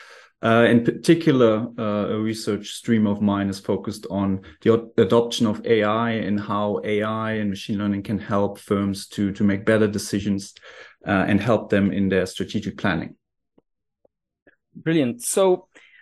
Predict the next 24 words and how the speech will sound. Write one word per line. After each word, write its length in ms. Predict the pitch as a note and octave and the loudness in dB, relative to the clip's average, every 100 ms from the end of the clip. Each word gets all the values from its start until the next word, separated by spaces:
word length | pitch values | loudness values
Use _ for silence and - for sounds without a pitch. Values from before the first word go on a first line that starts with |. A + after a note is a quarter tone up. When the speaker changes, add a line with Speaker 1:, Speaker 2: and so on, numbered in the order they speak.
| _ _ - | _ _ -8
Speaker 2:
um, 440 | F3 F3 F3+ E3+ - _ _ _ _ _ _ _ _ _ _ _ _ | -4 -2 -4 -8 -16 _ _ _ _ _ _ _ _ _ _ _ _
you 160 | D#3 G3 | -6 -2
wrote 320 | G3+ B3 A#3+ | 0 0 0
a, 300 | F#3 E3 D#3 | 2 2 2
a 60 | D#3 | 0
very 320 | F3+ F#3+ F3+ | 0 0 -2
interesting, 720 | F3+ - D#3 - C#3 C3 A2+ _ _ D3+ | -2 -6 -6 -4 -2 -4 -6 _ _ -12
uh, 220 | C3+ - - | -10 -12 -8
article, 720 | C3+ C#3+ D3 - A#2+ D3 - - - _ - - | -6 -4 -6 -8 -6 -8 -10 -20 -20 _ -20 -10
uh, 320 | B2+ B2+ C3 - - | -6 -6 -6 -8 -14
on 500 | - D3 D3 D3 D3 - _ - | -8 0 2 2 0 -2 _ -18
how 340 | - D#3+ F3 | -6 -2 -2
businesses 720 | D3+ F3+ F3+ E3 - C3+ B2+ - | -2 -2 -2 -6 -8 -10 -8 -8
are 120 | B2+ | -8
currently 460 | - D#3 D3 C3+ C3 | -4 -4 -2 -4 -4
using, 800 | C#3+ C#3+ D#3+ D3 C3+ C3 B2+ B2 _ _ _ _ - | -6 -4 -4 -4 -2 0 -2 -4 _ _ _ _ -12
um, 320 | B2 B2 - - | -10 -10 -12 -6
let's 200 | C3+ - | -6 -2
say, 160 | D3+ | -2
A 160 | C#3+ C3+ | 0 0
I 280 | B2+ C3+ D#3+ | 2 0 -2
to 140 | C#3+ | -6
be 140 | B2+ B2 | -6 -6
broad, 500 | C3 A#2+ C3 D3+ | -4 -2 -2 -4